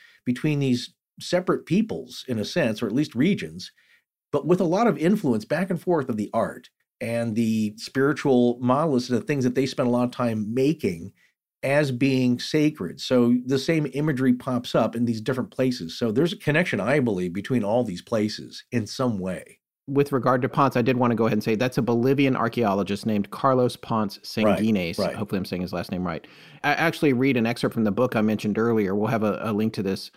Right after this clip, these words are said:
Speaker 2: just quickly that tells you a little bit about the work he did there. This is on page eighty
Speaker 1: Yeah.
Speaker 2: of the book. He began systematic and intensive research at Tiwanaku, directing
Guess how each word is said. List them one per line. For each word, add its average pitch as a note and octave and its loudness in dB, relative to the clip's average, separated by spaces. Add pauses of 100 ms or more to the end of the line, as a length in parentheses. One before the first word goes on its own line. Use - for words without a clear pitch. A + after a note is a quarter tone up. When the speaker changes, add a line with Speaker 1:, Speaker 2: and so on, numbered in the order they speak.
(460)
Speaker 2:
just D3 0
quickly A#2+ 2
that G#2 -4
tells C3+ 0
you A#2+ 2
a - 0
little C#3+ 4
bit A#2+ 4
about G#2 0
the A2 0
work A#2 0
he A#2+ 0
did G2+ 0
there. F#2 -2 (220)
This A#2+ -8
is A#2 -4
on G#2 0
page G#2+ -2
eighty F2+ -2
Speaker 1:
Yeah. F2+ 0
Speaker 2:
of G2+ -4
the G#2 0
book. F#2 -4 (300)
He E3 2
began D#3+ 4
systematic E3 0
and B2 2
intensive D3 -2
research C3 0
at A#2 -4
Tiwanaku, B2 2
directing B2+ 0